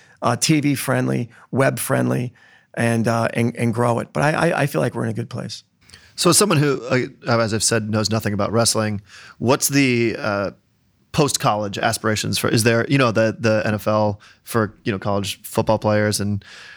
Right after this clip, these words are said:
Speaker 2: N B A, uh, M L B, you know, there's pro sports. That's, like, the big thing is try to get drafted. So if you're a college wrestler, is it Olympics? Is there, is there some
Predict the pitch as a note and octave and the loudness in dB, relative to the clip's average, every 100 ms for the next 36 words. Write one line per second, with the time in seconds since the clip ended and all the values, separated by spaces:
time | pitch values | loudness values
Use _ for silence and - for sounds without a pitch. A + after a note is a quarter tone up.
0 | - - - C3+ B2+ B2 A#2 A#2 A#2 A#2+ | -20 -20 -2 0 4 4 4 2 2 0
1 | D#3+ C3+ - - A#2+ G#2+ A2+ C3+ C3 B2+ | 0 -2 0 0 0 2 2 2 2 0
2 | - D3 C3 - A#2 - - - A2 - | 0 0 0 0 -2 0 0 2 0 0
3 | A2+ G#2+ G2 A2+ G#2 - G#2+ G2+ F#2 A2 | 0 0 0 -2 0 0 0 0 0 2
4 | G#2+ E2+ F2+ - G#2+ C3 A#2+ B2 A2 A2 | 2 -2 -2 -2 2 2 2 2 2 0
5 | G2 - - G#2 A#2 A2+ A2 G2+ G#2+ G2+ | -2 -6 -6 0 0 2 0 0 0 0
6 | - G#2 A#2 A#2 D#3 - A2+ G#2 A2+ G#2 | 0 0 0 0 -2 -2 -2 0 0 2
7 | A2 A2+ A2 - A#2 A2 | 0 0 0 0 0 -4